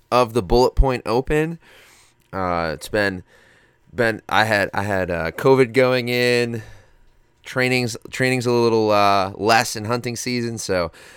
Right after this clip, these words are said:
I've been getting beat up every, every week. It's been fun, been sore. This, uh, latest workout, Popeye, was no different. And in this episode of the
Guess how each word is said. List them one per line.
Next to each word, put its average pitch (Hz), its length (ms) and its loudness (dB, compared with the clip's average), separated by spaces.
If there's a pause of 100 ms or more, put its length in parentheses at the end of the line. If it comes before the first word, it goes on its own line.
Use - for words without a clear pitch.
(140)
I've 127 140 2
been 131 120 0
getting 120 220 2
beat 117 200 2
up 120 140 4
every, 117 280 2 (140)
every 113 220 2
week. 110 480 -2 (260)
It's - 100 -16
been 110 140 -6
fun, 117 520 0 (200)
been 95 140 -6
sore. 113 540 4 (840)
This, 98 320 -4
uh, 95 160 2
latest 110 340 2
workout, 104 340 0
Popeye, 101 440 2
was 92 160 -4
no 98 140 -2
different. 98 520 -4 (580)
And 92 280 -4
in 95 100 -4
this 113 220 0
episode 113 840 2
of 101 400 2
the 92 420 -4